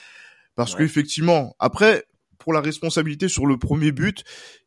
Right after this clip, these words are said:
Speaker 1: il faut se dire aussi une chose. Il y a des responsabilités qui sont partagées. On va mettre l'accent sur Fran Garcia parce que voilà, il laisse, euh, Arribas, et je suis très content que ce soit Sergio Arribas qui marque le but.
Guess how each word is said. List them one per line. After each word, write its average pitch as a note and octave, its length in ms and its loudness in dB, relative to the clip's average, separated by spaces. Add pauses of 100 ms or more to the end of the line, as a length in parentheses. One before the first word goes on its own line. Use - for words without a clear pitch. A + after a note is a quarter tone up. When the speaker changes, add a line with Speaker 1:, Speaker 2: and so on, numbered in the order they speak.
(320)
Speaker 1:
il B2+ 80 -14
faut G#3 200 4
se E3 60 -2
dire E3+ 120 4
aussi F3 200 0
une F#3 100 0
chose. C#3+ 360 0
Il A2+ 60 -12
y B2+ 80 2
a D3+ 60 2
des D3 200 0
responsabilités D3 680 -2
qui C#3+ 100 -10
sont D3 160 -2
partagées. C#3 420 0
On F#3+ 60 0
va D3 120 0
mettre C#3 240 -2
l'accent C#3+ 280 -2
sur C#3+ 240 -10
Fran C3+ 160 -6
Garcia C3 340 -4
parce - 260 -12
que B2 100 -14
voilà, C3 260 -4
il A#2 160 -4
laisse, C#3+ 380 6
euh, F#2 320 -4
Arribas, C3 520 4
et A2 60 -10
je - 80 -16
suis - 120 -20
très F3+ 180 -4
content D#3 280 -4
que C#3+ 140 -6
ce B2 140 -4
soit A#2+ 200 0
Sergio A#2+ 280 -4
Arribas B2 400 2
qui A#2 100 -14
marque B2+ 260 -10
le A#2+ 120 -8
but. D3 240 -14